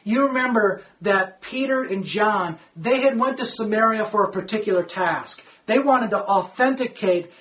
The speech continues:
that what was going on there was really gospel work. But listen to what it says here in verse twenty-five. "Now when they had testified and spoken the word of the Lord, they returned to Jerusalem,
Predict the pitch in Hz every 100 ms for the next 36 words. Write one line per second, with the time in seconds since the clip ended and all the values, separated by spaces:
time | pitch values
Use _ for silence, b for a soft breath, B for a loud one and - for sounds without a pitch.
0 | b 202 - - 196 220 214 156 226 226
1 | 220 233 233 196 180 175 170 - - 170
2 | 196 202 196 196 156 175 165 156 - 156
3 | 156 147 120 - B B - 262 320 320
4 | 302 254 226 190 - 233 240 - 196 175
5 | 185 190 196 190 - 185 170 190 180 175
6 | 147 - b b b b 220 226 226 294
7 | 277 254 233 294 285 277 262 214 208 208
8 | 196 - 254 233 220 196 202 226 208 180
9 | 175 220 220 - B B - 208 294 302
10 | - 269 294 269 202 254 339 - 254 147